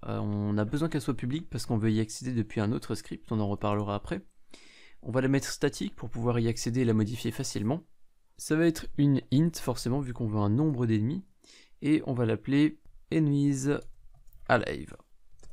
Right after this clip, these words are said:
Et par défaut je vais mettre cette valeur à zéro, donc on n'aura aucun ennemi vivant. Euh, vous remarquez que j'ai mis un E majuscule alors que normalement j'utilise un E minuscule, j'utilise le lower camel case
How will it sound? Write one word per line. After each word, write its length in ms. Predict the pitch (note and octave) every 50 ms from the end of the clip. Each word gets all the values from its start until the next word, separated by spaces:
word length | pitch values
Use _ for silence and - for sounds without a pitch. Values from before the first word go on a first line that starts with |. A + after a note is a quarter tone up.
| - -
Et 160 | - D3+ C#3+ D#3
par 200 | - C#3+ C3+ A#2+
défaut 280 | A#2 A2+ - D3 D3
je 140 | C3 A#2+ B2
vais 40 | A#2
mettre 140 | A#2+ A#2+ A#2+
cette 160 | - A2+ G#2+
valeur 260 | A2 A2 A#2 B2+ A#2
à 80 | A2 G#2
zéro, 360 | F#2+ G#2+ G#2+ G#2 A2 C3+ C3
donc 180 | A#2+ G#2+ -
on 40 | -
n'aura 360 | A2 A2+ A#2+ C3 C#3 - - - - _ _ - - - - -
aucun 300 | D#3+ D#3+ D#3+ E3 D3+ D3
ennemi 320 | C3+ C3 C3+ C#3+ D3+ D3+
vivant. 320 | C3 B2+ A#2 A#2+ G2+ - - - - - - - - - - - - - - _ - - -
Euh, 320 | A#2 A#2 B2 B2 A#2+ A#2
vous 200 | A2 B2+ D#3 E3
remarquez 540 | E3+ E3 D#3+ D#3 - - - F#3+ F#3+ F#3+ F3+
que 200 | - - E3 E3
j'ai 140 | D3+ D3 D3
mis 140 | D#3 D#3
un 120 | D3+ C#3 - -
E 80 | D3
majuscule 680 | C3+ C#3+ C#3 B2 C3 B2 - - - D3+ D#3+ E3+ E3 D3+
alors 220 | A#2 A#2 A#2+ A2+
que 80 | - B2+
normalement 400 | B2 B2 B2 B2 B2 B2 C3 C3+
j'utilise 600 | A#2+ A#2+ A#2 - C#3+ C#3 C3 C3 B2+ A#2 A2+ - -
un 160 | - A#2 - -
E 80 | A#2+
minuscule, 520 | A2+ B2+ C#3 C3+ B2 A#2+ - - - D3 C#3+
j'utilise 400 | A#2+ A2+ - A#2+ A#2+ G#2+ G#2+ A2
le 240 | A2 A2 G#2+ G#2+
lower 480 | G#2 G#2 G#2+ A#2+ B2+ B2+ C3+ C3+ C3 B2+ - - - - - -
camel 320 | - A#2 A2 A2 G#2+ G#2 G#2
case 480 | - - D3+ D#3 D#3+ C#3+ A#2+ G#2+ G#2